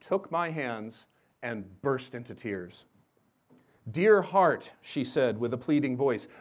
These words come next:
"we couldn't do that awful thing to a little baby. Not to a little baby, dear heart." A wild joy swept over me. Reason,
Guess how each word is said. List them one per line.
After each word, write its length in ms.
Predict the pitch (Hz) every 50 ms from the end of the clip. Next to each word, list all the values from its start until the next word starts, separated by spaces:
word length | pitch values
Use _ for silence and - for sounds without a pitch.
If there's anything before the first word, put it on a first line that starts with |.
| - -
"we 120 | 147 175 180
couldn't 560 | - - - - 254 220 202 196 160 - -
do 220 | 123 160 147 139
that 400 | 123 135 143 156 147 120 107 - - _ _ _
awful 420 | 151 165 180 180 - - 151 135
thing 360 | 123 - - 180 165 151 127 123
to 160 | - 131 120
a 40 | 117
little 280 | 113 127 139 127 127 123
baby. 480 | 127 127 139 139 - 107 95 85 - _ _ _ _ _ _ _ _ -
Not 300 | 165 202 208 185 - -
to 160 | - 160 135
a 40 | 127
little 300 | 120 135 156 139 135 123
baby, 460 | 101 135 147 165 156 123 120 101 92
dear 260 | 87 - 117 104 101
heart." 360 | 92 110 104 92 85 - - _ _ _ _ _ _ _ _ _ _ _ _ _ _ _ _ _ _ _ - _ _ _
A 60 | 113 117
wild 640 | 104 101 113 127 147 160 165 160 160 156 143 127
joy 460 | 101 101 143 143 147 143 135 123 113 110
swept 420 | - - - 123 113 107 - -
over 280 | 127 117 113 107 117 104
me. 260 | 110 107 98 92 - - - - _ _ _
Reason, 760 | 113 113 151 180 196 196 185 151 123 147 131 110 101 95